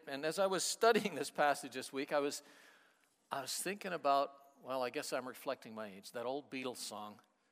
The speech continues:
"Oh, I get by with a little help from my friends. Oh, I get," well, we'll stop there. Uh, <laughs> some of you know the song. <laughs> We, we need to remind ourselves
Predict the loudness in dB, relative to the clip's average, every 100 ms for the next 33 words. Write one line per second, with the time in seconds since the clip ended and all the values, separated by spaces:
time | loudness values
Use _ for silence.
0 | _ _ _ _ _ _ _ _ _ _
1 | _ -2 2 4 4 2 -2 0 0 0
2 | -8 -10 -8 -6 -4 -4 -6 -20 -12 -10
3 | -10 -10 -12 -14 -20 -20 _ _ _ _
4 | -4 2 4 4 2 0 -4 -8 _ _
5 | _ _ _ _ _ _ -8 -8 -8 -14
6 | -14 -14 -14 -20 _ -20 -20 -14 -10 -8
7 | -8 -10 -12 -16 -20 _ _ -16 -8 -6
8 | -6 -4 -2 0 2 0 -4 -14 -16 _
9 | _ _ -12 -6 -6 0 2 2 2 6
10 | 6 8 12 12 12 12 12 12 6 6
11 | -2